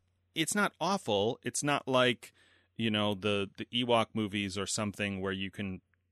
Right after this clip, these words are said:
you know, clearly see the outlines and you can tell that the one thing is film behind, you know, people sitting in a stationary car or something like that. Um,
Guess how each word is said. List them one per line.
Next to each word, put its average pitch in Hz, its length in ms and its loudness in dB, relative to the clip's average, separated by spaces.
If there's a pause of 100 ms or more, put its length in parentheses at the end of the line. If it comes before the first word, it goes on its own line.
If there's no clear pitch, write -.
(640)
you 107 140 -4
know, 95 140 -6
clearly 131 440 2
see - 180 0
the 98 120 -4 (100)
outlines 123 600 2
and 98 100 -8
you 95 80 -8
can 92 160 -8
tell 120 360 2
that 104 120 -2
the 104 80 -6
one 113 300 0
thing 107 220 -2
is 95 180 -4
film 113 500 -2
behind, 101 600 -4 (500)
you 101 140 2
know, 90 280 -2
people 98 460 -4 (300)
sitting 104 400 2
in 98 100 -2
a 95 60 -4
stationary 95 560 0
car 101 360 0
or 101 60 0
something 98 320 -4
like 92 180 -6
that. 87 380 -6 (420)
Um, 95 460 2